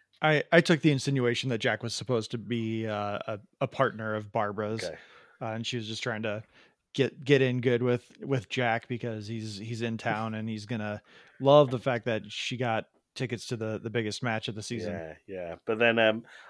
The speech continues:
Speaker 2: I made a note here that Barbara gets very cold again. So we had a bit of a warmth to Barbara from that, and the only person she's giving warmth at the moment to is, is,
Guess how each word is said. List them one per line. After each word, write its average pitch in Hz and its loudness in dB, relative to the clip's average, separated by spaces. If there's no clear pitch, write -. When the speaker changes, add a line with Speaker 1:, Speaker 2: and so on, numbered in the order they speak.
Speaker 2:
I 165 6
made 233 4
a 202 0
note 170 2
here 139 0
that - -10
Barbara 170 0
gets 135 -4
very 143 -4
cold 139 0
again. 82 -8
So 156 -4
we 156 -2
had 214 4
a 233 -2
bit - 0
of 139 -2
a 123 0
warmth 120 -2
to 107 -4
Barbara 85 -4
from 104 0
that, 82 -6
and 110 -4
the 143 0
only 165 0
person - -4
she's 110 -10
giving 107 -4
warmth 101 -6
at 95 -10
the 98 -10
moment 92 -2
to 87 -6
is, 82 -10
is, 87 -10